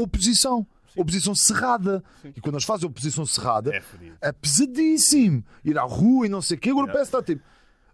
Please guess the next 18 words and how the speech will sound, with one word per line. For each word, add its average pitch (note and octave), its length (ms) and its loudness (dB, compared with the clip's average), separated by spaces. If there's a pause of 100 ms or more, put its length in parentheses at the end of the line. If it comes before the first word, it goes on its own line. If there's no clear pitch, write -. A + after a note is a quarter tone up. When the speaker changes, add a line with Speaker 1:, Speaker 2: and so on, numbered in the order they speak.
Speaker 2:
E, - 60 -4
Speaker 1:
houve E4+ 140 0
Speaker 2:
e, D#4+ 40 2
Speaker 1:
o E4 60 2
melhor E4 200 2
resultado C#4+ 480 0
que - 80 -4
o - 40 2
P C4+ 80 -2
S C4 120 -6
podia A3+ 200 0
ter. F3+ 220 -4 (200)
Speaker 2:
Eu C3+ 80 -4
também. C3+ 240 -10
Speaker 1:
Hands C4+ 400 0
down, F#3 680 0
hands G#3+ 400 -2
down. E3+ 440 -2